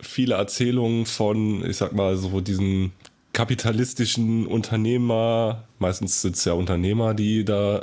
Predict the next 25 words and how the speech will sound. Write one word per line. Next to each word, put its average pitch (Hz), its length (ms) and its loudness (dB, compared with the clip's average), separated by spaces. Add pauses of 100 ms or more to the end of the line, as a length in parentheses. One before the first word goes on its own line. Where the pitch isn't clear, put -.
(120)
irgendwie 101 380 0
zu 95 220 -2
Wort 104 220 0
kommen. 110 320 -2 (460)
Ähm, 95 520 0 (1080)
ja, 92 200 0
ob 90 120 0
sie - 120 -2
jetzt 98 340 -2
Elon, 113 520 0
äh, 104 280 0
Jeff 110 440 -2
oder 98 440 2
Mark 117 380 0
heißen, 123 680 0
sei 107 180 0
jetzt 107 140 -2
mal 107 120 2
dahingestellt. 110 720 0 (440)
Und, 104 400 0
ähm, 98 380 2 (520)
ja, 101 180 2
brauchen 117 360 0
die 123 120 2
auch, 131 360 0